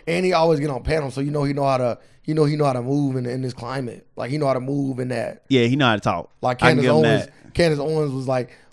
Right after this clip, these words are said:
Speaker 1: when she dealing with a, when she dealing with a black, with, in my personal opinion, when she was dealing with black people on a black panel, she wasn't handling it well.
Speaker 2: Because,
Speaker 1: Because
Speaker 2: like,
Speaker 1: of
Speaker 2: she
Speaker 1: the dialogue you can deliver, like,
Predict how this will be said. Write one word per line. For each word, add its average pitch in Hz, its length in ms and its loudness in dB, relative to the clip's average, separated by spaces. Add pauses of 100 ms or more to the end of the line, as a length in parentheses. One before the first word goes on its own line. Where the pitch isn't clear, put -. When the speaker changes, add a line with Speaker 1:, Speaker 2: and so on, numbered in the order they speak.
Speaker 1:
when 139 160 -4
she 175 140 -4
dealing 165 200 0
with 143 120 2
a, 139 500 -6
when 151 160 -4
she 175 160 -8
dealing 170 260 0
with 156 100 2
a 139 60 -2
black, 147 300 2 (380)
with, 127 440 -6 (480)
in 170 100 -4
my 165 140 2
personal 180 300 0
opinion, 139 440 -4
when 131 120 -4
she 160 80 -6
was 151 100 -8
dealing 143 180 -2
with 127 100 -6
black 135 200 -2
people 131 160 -8
on 120 60 -6
a 120 60 -8
black 123 200 -6
panel, 123 240 -6
she 135 100 -8
wasn't 117 240 -6
handling 113 300 -12
it - 80 -16
well. - 240 -18 (1160)
Speaker 2:
Because, 202 640 4
Speaker 1:
Because - 180 -6
Speaker 2:
like, 185 160 10
Speaker 1:
of 165 60 2
Speaker 2:
she 170 180 2
Speaker 1:
the 147 60 -2
dialogue 156 400 6
you 156 80 -2
can 143 100 -4
deliver, 131 400 0
like, 127 260 -2